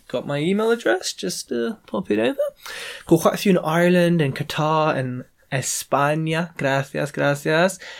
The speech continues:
And in Netherlands, oh, in Hong Kong as well, and Portugal. Pretty cool.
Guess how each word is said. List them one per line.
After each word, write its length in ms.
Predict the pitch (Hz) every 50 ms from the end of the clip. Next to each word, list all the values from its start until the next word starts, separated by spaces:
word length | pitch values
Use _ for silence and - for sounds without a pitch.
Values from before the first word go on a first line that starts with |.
| - - - - - - - _ _ _ _ _ - -
And 100 | 170 160
in 160 | 147 147 143
Netherlands, 500 | 139 143 151 165 165 165 175 202 226 -
oh, 120 | - 226
in 60 | 202
Hong 300 | 143 - - 226 233 226
Kong 280 | - - 247 254 254 254
as 120 | 254 240
well, 280 | 247 247 277 349 359 320
and 180 | 226 170 165 -
Portugal. 720 | - - 135 135 147 147 - 180 170 180 180 185 185 190 - - - - _ _ _ _ -
Pretty 160 | - 262 247
cool. 360 | - - 285 277 196 120 -